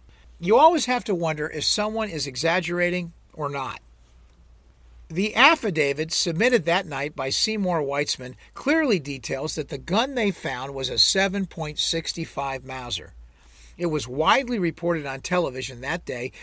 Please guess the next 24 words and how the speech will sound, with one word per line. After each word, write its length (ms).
and 120
also 300
on 100
the 100
radio 500
and 140
in 120
the 60
newspapers 720
that 180
the 80
gun 400
they 140
found 520
was, 440
in 200
fact, 480
a 100
Mauser. 480
Why 340
then, 320
later 360
that 220
night, 360